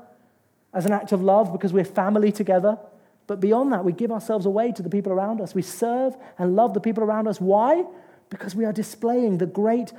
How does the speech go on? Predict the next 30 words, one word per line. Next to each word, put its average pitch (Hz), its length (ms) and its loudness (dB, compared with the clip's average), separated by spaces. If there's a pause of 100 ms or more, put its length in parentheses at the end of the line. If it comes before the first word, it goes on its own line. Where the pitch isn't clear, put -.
(140)
love 214 360 0
of 208 160 -2
Christ 233 520 -2
that 190 120 -2
has 196 120 0
come 226 400 0
to 208 100 -4
dwell 220 400 2
in 214 140 0
our 180 140 0
hearts. 185 500 -4 (280)
And 185 80 0
this 196 160 0
makes 240 260 2
us 233 140 2
look - 400 0
radically 262 600 6
different 180 560 0 (300)
to - 80 -16
the 180 80 -2
people 190 240 0
around 175 300 0
us. - 340 -16 (3250)
Are 170 100 0
you 175 100 0
willing 196 220 0
to - 100 -10
make 180 140 -4
yourself 185 360 -8
weak? 143 200 -10